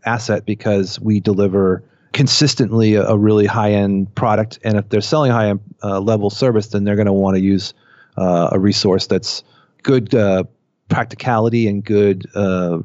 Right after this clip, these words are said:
repeatability. And that's when we really become a, a, an asset. And that's why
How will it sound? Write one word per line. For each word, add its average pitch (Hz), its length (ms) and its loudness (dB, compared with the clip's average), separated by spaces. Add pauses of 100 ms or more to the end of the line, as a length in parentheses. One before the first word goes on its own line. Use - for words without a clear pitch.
repeatability. 113 800 0 (380)
And 110 180 0
that's 120 200 -4
when 107 140 0
we 107 140 4
really 101 240 2
become 101 340 0
a, 92 280 2
a, 95 100 0 (220)
an 98 100 0
asset. 95 420 -2
And 127 80 0
that's 135 160 0
why 113 200 0